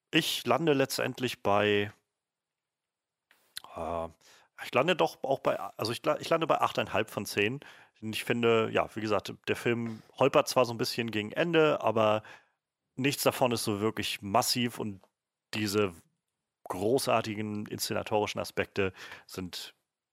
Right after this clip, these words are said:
ja, sind einfach so unglaublich viel wert. Und eine S-, ich hab's jetzt oft genug gesagt, ich sag's noch einmal und dann bin ich auch durch. Ähm, ich, ich find's halt immer so gut, wenn ein Filmemacher seine Figuren nicht aus dem Auge verliert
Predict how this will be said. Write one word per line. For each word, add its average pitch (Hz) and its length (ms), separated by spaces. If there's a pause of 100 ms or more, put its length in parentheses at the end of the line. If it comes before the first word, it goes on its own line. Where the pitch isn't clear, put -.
(340)
ja, - 160
sind 98 180
einfach 95 360
so 107 180
unglaublich 104 340
viel 95 180
wert. 98 340 (220)
Und 113 300 (320)
eine 131 240
S-, 110 180 (280)
ich - 180
hab's - 180 (120)
jetzt 113 140
oft - 160
genug 117 140
gesagt, 110 200
ich 107 80
sag's 107 200
noch 92 100
einmal 117 260
und 107 40
dann 107 100
bin 95 100
ich - 80
auch 95 80
durch. 110 260 (320)
Ähm, 101 360 (320)
ich, - 360 (120)
ich - 140
find's 175 180
halt 147 120
immer 127 180
so 127 440 (320)
gut, 120 400 (200)
wenn 107 360
ein 95 600 (240)
Filmemacher 113 600
seine 95 200
Figuren 117 440
nicht 110 180
aus - 140
dem 101 140
Auge 110 220
verliert 98 420